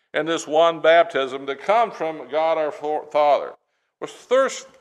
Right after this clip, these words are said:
we're first begin talking about the one authority of baptism and why we do it.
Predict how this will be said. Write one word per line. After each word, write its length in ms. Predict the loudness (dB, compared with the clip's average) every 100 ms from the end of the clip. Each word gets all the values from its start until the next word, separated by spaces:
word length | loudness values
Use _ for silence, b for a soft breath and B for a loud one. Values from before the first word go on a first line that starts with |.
| _ -8
we're 160 | -8
first 380 | 0 0 0 -4
begin 340 | -8 -4 -4
talking 360 | 0 0 0 -2
about 260 | 2 2 2
the 80 |
one 260 | 0 0 0
authority 600 | -2 -2 0 0 -2 -8 -14 _ _ _ _ _ _ _ -20
of 220 | -12 -10 -4
baptism 720 | -2 -2 -6 -10 -8 -14 -14 _ _ -8
and 200 | -8 0
why 260 | 4 4 2
we 160 | -2
do 280 | -4 -2 -2
it. 180 | -4